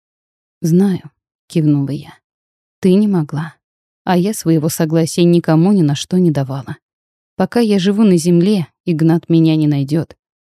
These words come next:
«Не обманывайся, капелька. Когда Игнату Огнеславовичу кто-то понадобится, он достанет его хоть с земли,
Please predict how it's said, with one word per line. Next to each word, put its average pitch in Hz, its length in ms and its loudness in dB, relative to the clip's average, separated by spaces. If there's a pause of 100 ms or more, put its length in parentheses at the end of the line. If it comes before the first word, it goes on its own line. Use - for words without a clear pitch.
(800)
«Не 202 240 4
обманывайся, 175 720 0
капелька. - 680 -8 (460)
Когда 214 420 -2
Игнату 185 460 0
Огнеславовичу 165 1000 -2
кто-то 175 400 -4
понадобится, 151 840 -2 (360)
он 233 180 0
достанет 190 540 0
его 180 200 0
хоть 175 300 -2
с - 100 -10
земли, 175 540 0